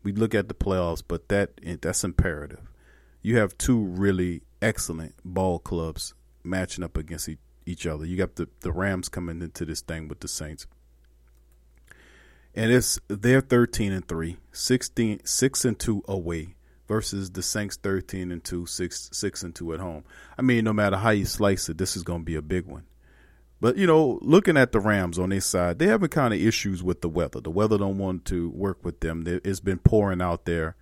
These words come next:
and they had to, they're trying to practice on grass. Uh, they having difficulties doing that, so they had to play, ma-, play,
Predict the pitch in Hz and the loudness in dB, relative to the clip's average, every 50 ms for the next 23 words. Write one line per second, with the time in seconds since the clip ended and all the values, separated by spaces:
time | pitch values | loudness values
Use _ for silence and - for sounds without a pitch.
0 | _ _ _ _ _ _ _ _ - _ - 104 107 104 104 104 104 107 104 101 | _ _ _ _ _ _ _ _ -12 _ -2 0 2 2 2 2 2 2 2 0
1 | 85 90 95 92 90 87 - 92 90 - - - - 113 104 - - 117 104 98 | 0 0 -2 -2 -2 -4 -4 -6 -4 -2 2 2 4 4 4 4 4 4 4 4
2 | - - - - 101 95 92 90 90 - 95 95 98 95 95 95 95 - - - | 2 -2 -4 -2 -2 -2 -2 -2 -2 0 2 2 4 4 2 2 0 -2 -4 -8
3 | - _ _ _ - - _ _ - - 87 90 90 90 90 95 98 101 98 92 | -12 _ _ _ -20 -20 _ _ -8 -4 -2 -2 -2 0 0 0 2 2 2 0
4 | 87 92 87 92 101 - - 95 - - 101 95 87 - 98 90 82 90 101 95 | -2 -2 -2 -2 -2 0 -2 -2 -2 0 0 0 0 -2 -4 -6 -4 -4 -2 -2
5 | 95 92 92 90 92 92 92 92 - - - - 95 90 92 92 92 95 87 - | 0 0 -2 0 0 -2 -2 -2 -4 -6 -6 -4 -2 -2 -2 0 0 -2 -2 -4
6 | - - - 110 101 - - 95 98 98 - - _ - - 120 104 101 | -4 -2 0 0 0 -2 -4 -4 -4 -4 -4 -2 _ 4 4 6 4 2